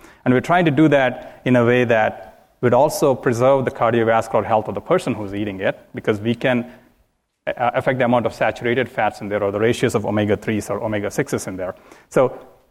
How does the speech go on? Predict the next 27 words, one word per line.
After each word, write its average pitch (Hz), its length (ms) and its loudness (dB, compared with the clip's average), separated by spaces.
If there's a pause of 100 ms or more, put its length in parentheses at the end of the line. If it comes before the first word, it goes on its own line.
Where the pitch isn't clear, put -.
(120)
this 160 280 2
is 220 100 4
the 190 100 4
innovation 131 520 2
that 110 180 2
really 165 300 4
needs 127 180 0
to - 60 -12
be 113 80 -4
subsidized. 110 560 0
And, 113 120 2
you 123 80 0
know, 117 80 2
there's 117 200 2
a 120 40 0
lot 117 120 4
of 120 100 0
academics 117 460 -2
in 120 60 -4
this - 140 -6
room, 127 200 0
policymakers, 113 840 -2
and 107 180 -4
if 104 160 -8
you're 113 120 0
tweeting 127 360 0
out 123 240 2